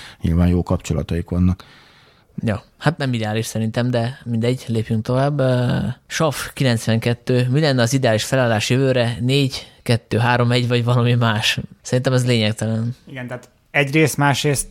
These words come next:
Speaker 3: tényleg a, a modern foci már rég túllépett azon, hogy itt felállásokon agyaljunk, tehát a szerepkörök ezerszer fontosabbak.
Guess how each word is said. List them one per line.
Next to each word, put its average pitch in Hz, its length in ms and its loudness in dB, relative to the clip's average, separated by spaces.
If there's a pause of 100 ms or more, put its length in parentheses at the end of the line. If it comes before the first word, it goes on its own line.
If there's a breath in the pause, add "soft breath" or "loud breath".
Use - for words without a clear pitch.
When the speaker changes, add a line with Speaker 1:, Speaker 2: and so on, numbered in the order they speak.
(260)
Speaker 3:
tényleg 135 300 0
a, 120 200 -6
a - 100 -12
modern 135 340 2
foci 131 340 -4
már 135 220 4
rég 147 280 0
túllépett 107 680 -8
azon, 117 220 0
hogy 110 180 -2
itt 107 160 -6
felállásokon 107 840 -2
agyaljunk, 104 540 -6
tehát - 160 -14
a - 40 -12
szerepkörök 117 600 0
ezerszer 104 520 0
fontosabbak. 104 760 -4